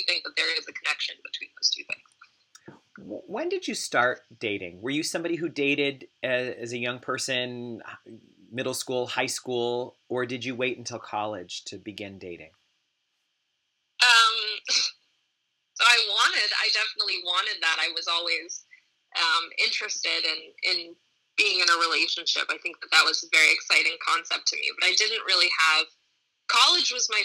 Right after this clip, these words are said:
Speaker 1: first real significant relationship. I think everything leading up to that, all of these little high school things, I don't really consider real relationships 'cause they didn't, they didn't carry the same weight. They didn't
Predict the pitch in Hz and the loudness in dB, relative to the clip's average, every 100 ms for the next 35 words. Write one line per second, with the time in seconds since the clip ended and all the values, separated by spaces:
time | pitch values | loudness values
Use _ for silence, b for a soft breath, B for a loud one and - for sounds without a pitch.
0 | - 196 185 185 - - - - _ _ | -2 -4 -2 -4 -4 0 0 -2 _ _
1 | _ _ _ _ - - 202 190 185 - | _ _ _ _ -14 0 2 2 2 0
2 | 185 175 180 180 170 151 151 139 - - | 0 0 -2 0 -2 -2 -2 -2 -2 -4
3 | - - 175 - - 240 185 - 175 165 | -6 -4 -2 0 0 2 2 0 0 -2
4 | 160 151 - 156 151 160 156 151 160 - | 0 0 0 -2 0 0 -2 -2 -4 -2
5 | 156 151 160 _ _ - 185 - - 165 | 0 0 -2 _ _ 2 4 6 4 2
6 | 156 160 160 160 160 165 - 156 156 - | -2 -2 -2 -2 -4 -4 -2 -4 -4 -8
7 | - 160 156 143 147 _ _ _ _ _ | -6 -2 0 -2 -6 _ _ _ _ _
8 | - 202 196 165 160 156 151 170 156 - | -10 0 2 2 0 0 0 -2 -4 -4
9 | 156 180 165 170 262 170 - - _ _ | -2 -4 -2 0 0 -2 -8 -14 _ _
10 | _ _ _ _ _ - _ _ _ _ | _ _ _ _ _ -20 _ _ _ _
11 | _ _ _ _ _ _ _ - 453 523 | _ _ _ _ _ _ _ 2 4 4
12 | 453 - 208 202 190 185 190 180 170 170 | 2 4 4 4 -2 -4 0 0 0 -2
13 | 185 185 - 185 185 180 | 0 -2 -2 -2 -2 -4